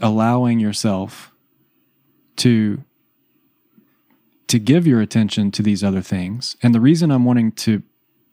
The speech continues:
bring this dynamic into the conversation is because I know what it's like to grow up in an environment where you're, where it's suggested to you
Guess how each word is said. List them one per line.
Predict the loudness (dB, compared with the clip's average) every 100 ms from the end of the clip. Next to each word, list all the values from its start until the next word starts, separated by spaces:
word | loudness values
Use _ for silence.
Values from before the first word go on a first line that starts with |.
| _ _ _ _
bring | 0 2 2
this | 0
dynamic | 0 2 2 0 0
into | -2 -2
the | -2
conversation | -4 -4 -4 0 0 0 -4
is | -2
because | -4 -2 -2 -4 -10 _ _ _ _ _ _ -2
I | 2
know | 4 4
what | 2
it's | 0 -2
like | -2 0
to | -2
grow | 0 2 2
up | 0
in |
an | 0 0
environment | -2 -2 0 0 -2
where | 0 0
you're, | 0 -4 -6 _ _ _ _
where | 0 0
it's | -2
suggested | -4 -2 0 -2 0 -2
to | 0
you | 0 0 -2